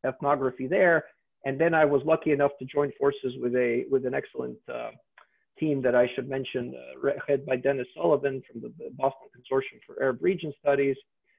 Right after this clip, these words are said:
who, who had the, who had the infrastructure to take this to the next level and to take it to Jordan, where he had access to all the camps, where he got us into the camp to, to,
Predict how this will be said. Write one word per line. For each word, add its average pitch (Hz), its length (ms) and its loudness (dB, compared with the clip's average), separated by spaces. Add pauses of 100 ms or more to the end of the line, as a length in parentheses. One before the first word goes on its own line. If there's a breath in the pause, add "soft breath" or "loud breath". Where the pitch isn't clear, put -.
(280)
who, 151 600 4
who 143 160 -2
had 160 280 4
the, 147 280 4
who 151 120 -2
had 160 180 2
the 147 80 0
infrastructure 139 600 -4
to 127 140 -8
take 139 240 -2
this 123 100 -10 (100)
to 127 60 -6
the 127 80 -6
next 131 320 -4
level 147 340 4
and 123 140 -4
to 127 80 -12
take 131 240 -4
it - 160 -10
to 110 80 -10
Jordan, 143 500 2 (280)
where 127 120 -2
he 127 240 -4
had 131 360 0 (100)
access 135 400 -4
to - 40 -6
all 127 120 0
the 127 100 -8
camps, 123 380 -10 (400 soft breath)
where 123 140 0
he 131 120 -6
got 131 220 2
us 131 160 0
into 127 240 -6
the 131 100 -6
camp 127 320 -4
to, 135 80 -6 (140)
to, 131 180 0